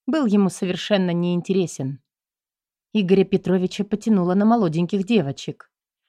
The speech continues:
Какое-то мстительное чувство к дочери вдруг обратило его внимание на совсем юных девочек,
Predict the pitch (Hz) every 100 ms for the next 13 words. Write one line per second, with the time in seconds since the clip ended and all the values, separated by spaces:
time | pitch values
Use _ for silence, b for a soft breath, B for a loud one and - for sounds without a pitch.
0 | _ - - 180 185 180 - - 254 220
1 | 220 214 208 - 262 269 220 - 175 160
2 | 180 269 - 180 151 147 196 226 190 196
3 | 202 277 262 208 226 196 214 226 277 254
4 | 233 202 214 208 269 247 202 240 240 202
5 | 190 302 175 - 165 -